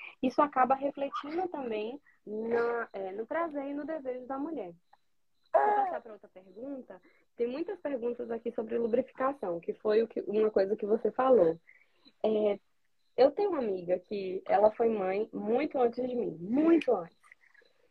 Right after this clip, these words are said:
E ela, ela era casada com um cara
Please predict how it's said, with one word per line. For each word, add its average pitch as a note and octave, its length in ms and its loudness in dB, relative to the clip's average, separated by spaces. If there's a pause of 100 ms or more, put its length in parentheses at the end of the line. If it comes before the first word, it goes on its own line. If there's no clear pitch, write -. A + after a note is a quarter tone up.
(200)
E A#3 180 4
ela, C4+ 680 2
ela G3+ 640 -6
era G3+ 100 -12
casada G#3 460 -10
com B3 120 -12
um C#4 40 -14
cara A#3 440 -6